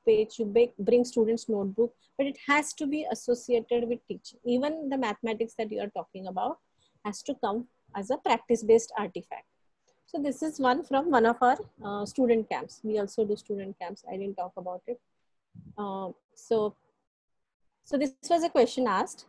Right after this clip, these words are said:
that fifty-nine divided by forty-two hai and three fifty-nine divided by three forty-two. These are two expressions. And if you have to put less than, greater than or equal to,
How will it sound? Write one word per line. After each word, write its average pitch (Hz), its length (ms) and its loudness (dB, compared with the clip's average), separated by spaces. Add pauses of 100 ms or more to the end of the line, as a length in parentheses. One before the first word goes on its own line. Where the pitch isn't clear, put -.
(120)
that 247 240 4
fifty-nine 269 500 0
divided 247 300 4
by 233 80 2
forty-two 226 520 -2
hai 196 180 0 (540)
and 277 140 0
three 330 160 0
fifty-nine 247 440 0
divided 220 280 2
by 285 160 -2
three 302 140 0
forty-two. 175 500 -4
These 240 140 2
are 285 100 2
two 330 140 -6
expressions. 240 840 -4 (480)
And 262 160 2
if 269 220 -4
you 339 100 2
have 311 200 0
to 320 80 -2
put 311 240 -6
less 233 240 4
than, 269 240 0
greater 233 200 2
than 247 160 0
or 247 120 2
equal 208 380 -4
to, 381 220 -2